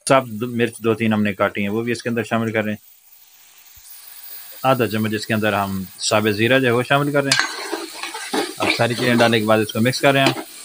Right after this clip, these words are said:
ये झटपट तैयार होने वाली रेसिपी है।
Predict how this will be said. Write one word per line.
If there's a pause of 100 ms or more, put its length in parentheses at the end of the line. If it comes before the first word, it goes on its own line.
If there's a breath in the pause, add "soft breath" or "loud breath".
(1600)
ये
झटपट
तैयार
होने
वाली
रेसिपी
है।